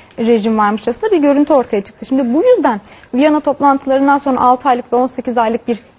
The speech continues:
geçiş e, planlandı, takvimlendi. Fakat biz Türkiye'den baktığımızda farklı bir söylemle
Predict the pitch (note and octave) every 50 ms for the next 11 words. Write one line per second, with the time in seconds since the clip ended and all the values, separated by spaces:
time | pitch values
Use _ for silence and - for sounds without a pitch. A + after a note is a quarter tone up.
0 | - A3 B3 A3+ - - C#4+ B3 - - - - - _ _ - A#3+ - - -
1 | C4+ B3 A#3 A#3 A3+ A3 A3+ C#4+ E4 - C#4+ C4 - - C4+ B3+ B3 A#3+ G#3+ G3+
2 | G3 - - - _ _ _ - - C#4 - - D4+ E4+ - - - G#4 - -
3 | G#4 C4 D4+ C4+ B3 A#3+ A#3+ B3 - - B3+ B3+ C4+ D#4+ G#4 - - C4+ - -
4 | E4 F4 E4+ - - C4 A3+ A3+ G#3 G3+ G3+ G3 F#3+